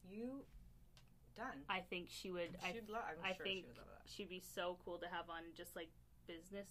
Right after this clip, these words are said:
Speaker 2: and
Speaker 1: Oh
Speaker 2: stuff.
Speaker 1: my
Speaker 2: Like,
Speaker 1: God.
Speaker 2: I'm not a business person. I don't consider my podcast a business. I just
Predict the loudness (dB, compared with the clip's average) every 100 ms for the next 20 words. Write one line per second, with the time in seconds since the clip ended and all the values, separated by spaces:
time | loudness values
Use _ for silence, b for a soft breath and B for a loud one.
0 | -6 -2 -2 0 4 6 6 4 2 0
1 | -4 -10 -6 -4 -4 -6 -8 B B 4
2 | 6 8 6 4 6 6 4 2 2 2
3 | -2 -2 -6 -6 -4 -4 -4 -4 -4 -6